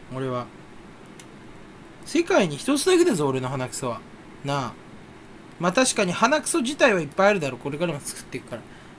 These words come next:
でもさ、その日のまでに作られた、その年の鼻くそ、その形の鼻くそ、色の鼻くそ、一つしかございません。っ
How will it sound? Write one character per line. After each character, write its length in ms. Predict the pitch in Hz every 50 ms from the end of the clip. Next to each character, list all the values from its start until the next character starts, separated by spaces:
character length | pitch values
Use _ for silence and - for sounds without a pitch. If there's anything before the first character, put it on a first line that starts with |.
| - - -
で 140 | 160 262 370
も 160 | 370 247 151
さ、 360 | - - - 156 147 135 117 - - - - - - - - -
そ 220 | - - - 233 285
の 380 | 320 349 370 370 370 359 339
日 420 | 277 - - - - - 330 330 349
の 320 | 349 330 294 226 180 147 - - - - - - - - - - - - - -
ま 220 | 185 190 220 254
で 140 | 240 247 220
に 120 | 180 156 139
作 240 | - - - - 196
ら 140 | 202 196
れ 100 | 175 151
た、 180 | - - 120 110 - - - - - - - - - - - - - - - - - - - - - - - - - - - - - - - -
そ 240 | - - - 220 247
の 160 | 269 285 294
年 380 | - - 269 - - 277 269 262
の 180 | 202 147 - - - - - - - - - - - - - - - - - - - - - - - - - - - -
鼻 240 | - 170 175 185 175
く 120 | 170 - -
そ、 260 | - 170 147 139 - - - - - -
そ 220 | - - 214 226
の 160 | 262 285 277 277
形 500 | - - - - 269 269 - - 330 311
の 100 | 247 185
鼻 300 | - - 147 143 139 139
く 80 | -
そ、 160 | - - 147 - 196
色 280 | 208 226 233 262 277
の 60 | 254
鼻 280 | 185 143 160 147 143 139
く 60 | -
そ、 200 | - - 135 139 - - - - - - - - - - - -
一 260 | - - - 302 277
つ 120 | 208 220 196
し 80 | -
か 140 | - 156 151
ご 120 | 147 185 202
ざ 120 | 220 220
い 20 |
ま 100 | 214 214
せ 140 | 190 202 196
ん。 40 |
っ 40 | 196